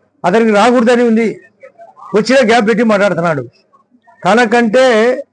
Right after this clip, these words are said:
ఫిఫ్టీ పర్సెంట్ ఎక్కువ అమౌంట్ పెట్టినా, ఎక్కువ సంఖ్య ఇరవై ఐదు లక్షల మందికి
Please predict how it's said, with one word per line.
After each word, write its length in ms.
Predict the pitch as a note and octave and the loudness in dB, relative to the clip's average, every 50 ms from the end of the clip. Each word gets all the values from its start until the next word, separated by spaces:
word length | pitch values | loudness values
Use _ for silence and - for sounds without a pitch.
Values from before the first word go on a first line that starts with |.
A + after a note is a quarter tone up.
| _ _ _ _ - | _ _ _ _ -6
ఫిఫ్టీ 360 | G#3 F#3+ - - B3 C4 B3+ | -6 -6 -6 -4 -2 -2 -2
పర్సెంట్ 500 | F#3+ G3 A3 G#3+ - - A#3 A#3 G#3+ A3+ | 0 -2 -2 -2 -2 -2 -2 -2 0 0
ఎక్కువ 400 | A3+ G3 F#3+ F#3 - - A3+ A3+ | 0 0 0 0 0 0 2 2
అమౌంట్ 360 | G#3 G3 F#3+ G3+ G#3+ G3+ G3 G3 D3+ F3+ | 2 2 2 0 0 0 0 -2 -2 -4
పెట్టినా, 460 | F3 C3 D#3 E3+ E3 D#3 D#3 E3+ - - _ - - _ _ _ - E3+ | -6 -4 -4 -2 -2 -2 -2 -4 -6 -12 _ -20 -20 _ _ _ -2 -2
ఎక్కువ 240 | F#3+ F#3+ - B3 A#3 | -2 0 2 0 0
సంఖ్య 340 | E3 - G3 G#3+ F#3+ A3+ G#3+ | 2 0 -2 0 0 2 2
ఇరవై 340 | G3+ F#3+ F#3 G3 G3 G3+ G3+ | 2 2 2 2 2 2 2
ఐదు 200 | G3 F#3+ F3 F#3 | 2 0 0 -2
లక్షల 300 | F#3 F3+ - F#3 F3+ F3 | -2 -2 -2 -4 -4 -4
మందికి 340 | E3 F3 F#3 G3+ F#3 G3 | -4 -4 -4 -4 -4 -6